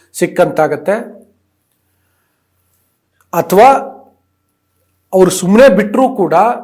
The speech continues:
ಅದು ಇನ್ನೊಂದು ರೀತಿಯ ಬೆಳವಣಿಗೆ ಆಗತ್ತೆ. ಈಗ ಎನ್ ಐ ತನಿಖೆಯನ್ನ ಮಾಡಿಸ್ಲೇಬೇಕು ಅಂತ ನಾನು ಇಷ್ಟೊತ್ತು ಬಿ-, ವಿಜಯೇಂದ್ರ ಅವ್ರ ಬಗ್ಗೆ ಮಾತ್ರ ಹೇಳ್ತಿದ್ದೆ. ಇನ್ನೂ ಒಂದಷ್ಟು ಜನ ಏನೇನೋ ಕಾರಣಕ್ಕೆ ಪ್ರಯತ್ನವನ್ನ ಪಡ್ತಿದ್ದಾರೆ. ಡೆಫಿನೆಟ್ಲಿ ಎಲ್ಲರದ್ದು ಅವ್ರವ್ರದ್ದೇ ಆದಂಥ ಅಜೆಂಡಾಗಳು ಇದಾವೆ.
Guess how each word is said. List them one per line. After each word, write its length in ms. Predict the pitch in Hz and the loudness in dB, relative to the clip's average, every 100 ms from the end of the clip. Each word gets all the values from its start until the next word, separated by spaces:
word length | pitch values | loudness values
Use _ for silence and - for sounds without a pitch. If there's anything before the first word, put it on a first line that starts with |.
| - _ _ _ - | -20 _ _ _ -4
ಅದು 140 | 190 | 0
ಇನ್ನೊಂದು 280 | 202 214 214 | 2 2 2
ರೀತಿಯ 360 | 208 208 202 175 151 156 | -2 0 4 4 2 -2
ಬೆಳವಣಿಗೆ 340 | 165 185 175 165 | 0 2 2 0
ಆಗತ್ತೆ. 520 | 147 139 - 117 _ _ _ _ _ _ _ _ _ _ _ _ _ _ _ _ _ 170 | -2 -6 -14 -20 _ _ _ _ _ _ _ _ _ _ _ _ _ _ _ _ _ -8
ಈಗ 160 | 170 | 2
ಎನ್ 440 | 175 202 185 190 208 | 4 4 2 0 0
ಐ 160 | 214 | 0
ತನಿಖೆಯನ್ನ 480 | 185 185 196 214 208 | -2 -4 -2 -2 0
ಮಾಡಿಸ್ಲೇಬೇಕು 880 | 180 147 180 - 220 202 202 202 208 | -2 -2 -4 -2 0 2 0 0 -4
ಅಂತ 160 | 196 214 | -2 -2
ನಾನು 200 | 202 175 | -2 -4
ಇಷ್ಟೊತ್ತು 340 | - 190 202 | -4 -6 -6
ಬಿ-, 440 | 131 170 160 147 | -6 -4 -2 -4
ವಿಜಯೇಂದ್ರ 480 | 127 143 190 208 202 | -6 -2 0 2 2
ಅವ್ರ 120 | 202 | 2
ಬಗ್ಗೆ 400 | 196 - 170 165 | 0 -4 -6 -2
ಮಾತ್ರ 300 | 180 175 175 | -2 -2 0
ಹೇಳ್ತಿದ್ದೆ. 560 | 175 165 151 127 117 - _ - | -2 -2 -8 -14 -14 -20 _ -6
ಇನ್ನೂ 160 | 202 240 | 2 2
ಒಂದಷ್ಟು 320 | 226 220 226 | 4 2 0
ಜನ 60 | 208 | 0
ಏನೇನೋ 380 | 180 202 202 | 0 0 0
ಕಾರಣಕ್ಕೆ 380 | 202 185 185 185 | 0 -4 -4 -6
ಪ್ರಯತ್ನವನ್ನ 480 | 202 170 170 180 175 | -4 -6 -6 -8 -8
ಪಡ್ತಿದ್ದಾರೆ. 480 | 185 170 165 139 117 - _ _ - _ - 127 | -6 -6 -6 -10 -12 -20 _ _ -20 _ -16 -2
ಡೆಫಿನೆಟ್ಲಿ 600 | 185 202 214 226 214 233 | 0 0 0 0 0 -2
ಎಲ್ಲರದ್ದು 560 | 196 160 208 208 196 214 | 0 0 2 2 4 2
ಅವ್ರವ್ರದ್ದೇ 440 | 165 190 190 180 | 4 2 0 0
ಆದಂಥ 320 | 180 170 170 | 0 0 -2
ಅಜೆಂಡಾಗಳು 580 | 202 156 170 170 165 214 | -2 -2 -2 -2 -4 -2
ಇದಾವೆ. 500 | 185 170 123 - | 2 0 0 -10